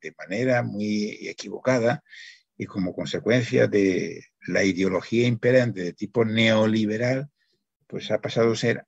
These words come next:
algo que resulta indefendible. Y entonces los que, por ejemplo, en Latinoamérica, los que de alguna manera uno diría que serían socialistas o aproximadamente que tienen el, las mismas ideas que yo pueda tener sobre cómo organizar una sociedad,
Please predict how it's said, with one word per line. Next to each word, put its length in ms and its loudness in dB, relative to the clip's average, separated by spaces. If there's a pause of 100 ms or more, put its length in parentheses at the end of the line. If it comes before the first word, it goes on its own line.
(100)
algo 600 2 (240)
que 120 -6
resulta 280 -2
indefendible. 680 0 (440)
Y 60 -10
entonces 340 -4
los 180 -2
que, 440 -4
por 140 -10
ejemplo, 260 0
en 60 4
Latinoamérica, 720 2 (380)
los 240 -8
que 120 -4
de 120 -2
alguna 260 0
manera 340 6
uno 220 4
diría 560 4
que 460 -20
serían 520 -8
socialistas 680 -4
o 40 -10
aproximadamente 880 -4
que 80 -6
tienen 320 -6
el, 240 -8 (1000)
las 320 -10
mismas 500 -6
ideas 240 -2
que 100 -4
yo 100 0
pueda 200 4
tener 300 0
sobre 280 -12
cómo 160 -6
organizar 400 -4
una 120 -6
sociedad, 400 -4